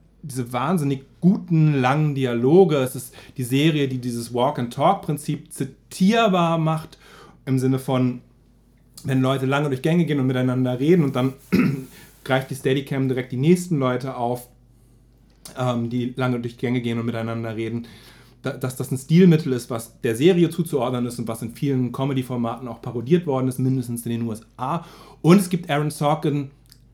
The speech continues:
ein Gesicht. Es gibt ihm auch vor allen Dingen deswegen ein Gesicht, weil er achtundachtzig Folgen der Serie, vier Staffeln, fast allein geschrieben hat. Viele Co-Autoren sagen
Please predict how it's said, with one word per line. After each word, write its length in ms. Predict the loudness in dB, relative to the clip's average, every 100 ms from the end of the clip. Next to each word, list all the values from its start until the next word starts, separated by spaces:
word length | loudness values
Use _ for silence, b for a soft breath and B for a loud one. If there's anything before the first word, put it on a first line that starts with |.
| _
ein 260 | -4 0 2
Gesicht. 440 | 2 2 0 -2
Es 100 | -4
gibt 160 | -6 -2
ihm 120 | 0
auch 140 | -2 -4
vor 140 | -4
allen 80 | -2
Dingen 140 | -2
deswegen 340 | -2 2 2 4
ein 160 | 0
Gesicht, 280 | 0 -2 -2
weil 120 | -4
er 180 | -2 -4 B B _
achtundachtzig 640 | -10 -4 -2 -2 -6 -12
Folgen 320 | -4 0 2 2
der 120 | 0
Serie, 520 | -2 -2 -2 -4 -6 -12
vier 280 | -2 2 2
Staffeln, 560 | 2 -6 -2 -2 -2 B B B B B _ _ -4
fast 260 | -4 -2
allein 340 | 0 2 2 2
geschrieben 340 | 2 0 0
hat. 100 | 0
Viele 220 | -2 -4 -4
Co-Autoren 580 | 2 2 2 -2 -2 0
sagen 360 | 0 0 -2